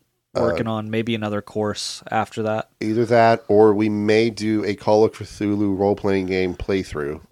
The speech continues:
Speaker 2: Yeah.
Speaker 1: Um, I'll see if I can just find
Speaker 2: 'Cause that's
Speaker 1: a
Speaker 2: the thing we've been talking about for a long time, is trying to break into, uh, D and D a little bit.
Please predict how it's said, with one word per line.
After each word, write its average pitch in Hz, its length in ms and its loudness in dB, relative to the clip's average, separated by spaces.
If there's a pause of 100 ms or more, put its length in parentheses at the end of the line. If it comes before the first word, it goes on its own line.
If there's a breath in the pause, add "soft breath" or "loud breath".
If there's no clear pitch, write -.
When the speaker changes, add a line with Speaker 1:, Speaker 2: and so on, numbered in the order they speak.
(120)
Speaker 2:
Yeah. 107 300 -4 (260)
Speaker 1:
Um, 82 540 -2 (260)
I'll 85 160 -2
see - 200 -6
if 90 100 -4
I 90 80 0
can 82 140 -8
just - 180 -12
find 82 340 -4
Speaker 2:
'Cause - 100 -10
that's 120 200 0
Speaker 1:
a 127 40 -2
Speaker 2:
the - 60 -6
thing 117 160 -2
we've 104 120 -8
been 104 120 -10
talking 101 300 -4
about 95 180 -4
for 104 120 -6
a 101 60 -2
long 107 220 -2
time, 104 280 -6
is 92 60 -12
trying 98 240 -4
to 95 60 -10
break 98 320 -4
into, 98 840 -6
uh, 95 360 -6 (320)
D 107 160 -6
and 104 100 -10
D 117 260 -4 (120)
a 107 60 -6
little 101 180 -4
bit. 98 240 -8